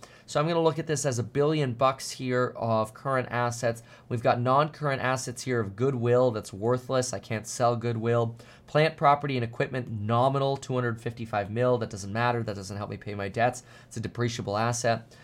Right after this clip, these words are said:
One billion dollars is what they have. And we've got current liabilities of, oh my lord, current liabilities of three billion dollars. So you've got three billion dollars of current liabilities. You've got one billion dollars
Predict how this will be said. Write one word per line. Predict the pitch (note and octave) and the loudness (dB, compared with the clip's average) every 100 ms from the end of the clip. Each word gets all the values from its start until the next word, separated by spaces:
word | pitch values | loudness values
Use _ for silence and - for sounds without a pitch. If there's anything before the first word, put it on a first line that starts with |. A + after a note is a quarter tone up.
| - - | -20 -6
One | - D3+ E3 | 2 2 4
billion | F3 E3+ C#3 | 2 2 2
dollars | C3 C3+ B2+ | 4 4 2
is | A2+ G#2+ | -2 -4
what | A2+ | -2
they | G#2 | -4
have. | A2 C3 A#2 G2+ - - - _ - | -2 2 4 2 0 -16 -20 _ -2
And | B2 B2 B2 A#2 | 2 6 6 4
we've | B2 B2 | 0 0
got | C3 - | 2 0
current | - F#3 G3+ F#3 | -2 0 0 2
liabilities | D#3+ D3+ D3 D3 D3 D3 C#3 B2 - | 2 4 2 0 0 0 -2 -4 -4
of, | A#2+ A#2+ A#2+ A#2+ A#2 A2+ - - - _ _ - | 2 4 6 4 2 0 -6 -20 -20 _ _ -2
oh | B2+ C#3 | 0 2
my | C3 | 2
lord, | B2 A#2+ G#2 F2+ - _ - | 2 2 0 -4 -12 _ -2
current | E3 E3+ | 2 4
liabilities | D#3 C#3+ C3+ C3+ C3 B2 | 4 4 2 0 0 -2
of | A#2 | -6
three | - B2+ C#3 | -8 -4 -2
billion | C3 B2 A2+ | 2 2 2
dollars. | G#2+ G#2+ G#2 | 2 2 -2
So | B2+ | 0
you've | E3 | 2
got | D#3 | 2
three | D#3 G3+ | 0 -2
billion | B3 A#3+ G3 | 2 2 4
dollars | E3+ D#3+ - | 2 2 0
of | - | -10
current | - D3+ C#3+ | -6 -4 0
liabilities. | C3 A#2 G#2 G2 G2 - - - - - - | 2 0 0 -2 -4 -8 -16 -20 -20 -20 -6
You've | C#3+ B2+ | -4 4
got | D#3 C#3+ | 4 4
one | E3+ G#3+ | 4 4
billion | A#3+ G#3+ F3 | 4 2 4
dollars | D3+ D3 B2+ | 4 4 0